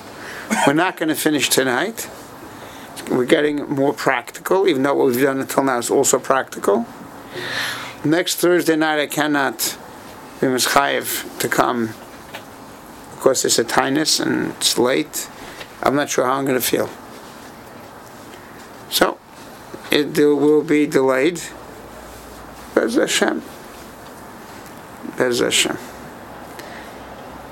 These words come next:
Yeah. The word Nisayan comes from the word to be uplifted.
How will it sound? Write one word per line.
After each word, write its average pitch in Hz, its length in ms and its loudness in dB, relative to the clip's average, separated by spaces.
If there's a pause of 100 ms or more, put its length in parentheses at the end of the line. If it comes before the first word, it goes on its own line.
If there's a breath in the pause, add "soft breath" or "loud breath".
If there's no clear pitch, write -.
Yeah. 117 280 2 (3000 loud breath)
The 139 80 4
word 180 260 6
Nisayan 156 880 2 (1200)
comes 170 340 2
from 160 100 2
the 160 100 4
word 165 280 4
to 151 120 4
be 147 180 4
uplifted. - 720 0